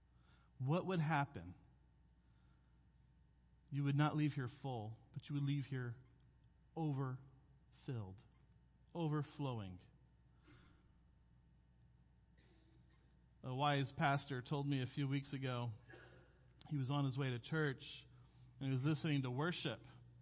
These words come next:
on his way to church. And his kids were with them, and the, and the kids said,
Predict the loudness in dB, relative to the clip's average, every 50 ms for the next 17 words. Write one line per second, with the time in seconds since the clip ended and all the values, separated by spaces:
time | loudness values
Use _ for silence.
0 | -20 -20 -20 -20 -20 -20 -20 -20 -20 -16 -10 -8 -6 -6 -4 -4 -4 -6 -6 -6
1 | -6 -4 -2 -2 -2 -2 -4 -8 -14 -16 -18 -18 -20 -20 -20 -20 -20 -20 -20 -20
2 | -20 -16 -8 -4 -2 -2 -2 -2 -4 -2 -2 0 0 0 0 -2 -2 -2 -4 -4
3 | -6 -6 -6 -4 -6 -6 -6 -6 -6 -6 -6 -6 -6 -6 -6 -6 -8 -6 -6 -4
4 | -4 -6 -8